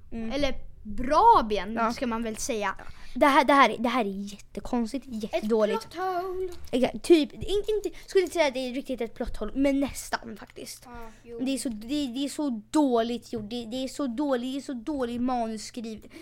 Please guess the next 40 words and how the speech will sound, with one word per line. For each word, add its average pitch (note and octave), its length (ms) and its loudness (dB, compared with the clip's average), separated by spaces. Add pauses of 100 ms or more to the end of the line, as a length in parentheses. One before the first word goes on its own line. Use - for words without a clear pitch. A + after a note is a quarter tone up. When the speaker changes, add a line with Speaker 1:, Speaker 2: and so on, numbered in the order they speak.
(140)
Speaker 1:
det C4+ 80 -2
är A3+ 280 -6
då, D4 140 -2
dålig B3 380 2
manusskrivning G#3+ 1000 0
där. G#3+ 200 -6
Det, A#3 200 -2
det G#3+ 120 -4
är B3 40 0
då, A#3+ 300 0 (300)
alltså B3 220 -4
där, A#3 340 4
där A#3 320 2
George A#3 420 -2
Lucas A3 300 -6
gjorde F3+ 180 -4
en, G3+ 100 -4
faktiskt - 220 -10
en G3 100 -6
tabbe F#3+ 420 -6
där, - 200 -14 (220)
en G3+ 60 -10
riktig G#3+ 420 -12
tabbe. G3+ 280 -12 (720)
Speaker 2:
Ja, C4+ 200 -14
Speaker 1:
Mm. B3+ 120 0
Speaker 2:
ja, - 420 -8
det B3 120 -12
Speaker 1:
Paul, E4+ 100 4
Speaker 2:
där. E4+ 80 6
Speaker 1:
du E4 60 4
kanske E4+ 180 -2
kan F4+ 120 2
förklara E4 480 0
lite, A#3+ 240 0
vad D#4 220 8
är C#4 40 4
det B3 80 0
som B3+ 140 -6
händer? A3+ 340 -6